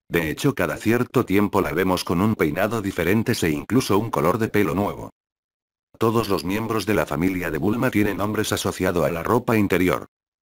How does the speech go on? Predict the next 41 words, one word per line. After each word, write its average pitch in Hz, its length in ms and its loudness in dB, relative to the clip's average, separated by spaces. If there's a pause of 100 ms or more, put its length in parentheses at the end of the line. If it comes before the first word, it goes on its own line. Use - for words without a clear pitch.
(120)
Ella 104 260 2
misma 95 320 0
se 80 160 -4
llama 95 260 2
Bulma, 113 360 2
que 87 120 0
viene 95 360 0
de 90 100 -2
la 71 120 -6
palabra 110 420 2
Bloomer, 107 500 0 (100)
su - 280 -2
padre 127 320 2
el 92 80 -2
doctor 82 480 -4
Brief 104 380 0
debe 117 200 -4
su 101 140 -4
nombre 113 340 0
a - 20 0
la 104 120 0
ropa 113 340 0
de 95 80 -2
interior 95 480 0
masculina, 110 720 0
y 107 120 2
lo 92 120 2
mismo 107 420 0
ocurre 120 380 2
con 87 160 0
sus 90 220 -4
hijos 117 260 0
Trunks, 113 320 -2
calzones 117 520 2
en 85 100 -2
inglés, 85 440 -4
y 92 120 0
bra 101 180 2
sujetador 82 560 -2
en 85 80 -6
inglés. 80 520 -6